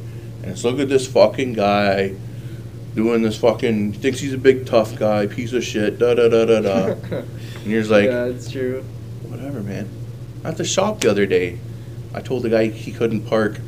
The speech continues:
Speaker 1: right in front of the handicap spot and to pull into one of the spaces.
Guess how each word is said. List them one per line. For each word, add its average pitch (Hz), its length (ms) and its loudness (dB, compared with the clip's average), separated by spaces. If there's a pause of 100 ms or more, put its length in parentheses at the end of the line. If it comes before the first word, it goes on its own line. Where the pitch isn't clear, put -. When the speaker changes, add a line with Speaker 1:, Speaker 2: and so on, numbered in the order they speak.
(300)
Speaker 1:
right 113 160 4
in 104 80 -2
front 110 240 0
of 98 60 0
the 107 60 -2
handicap 120 400 0
spot 87 360 -4 (1000)
and 92 80 -6
to 92 80 -4
pull 104 220 0
into 101 160 0
one 98 140 0
of 92 60 -2
the 92 60 -6
spaces. 101 580 -2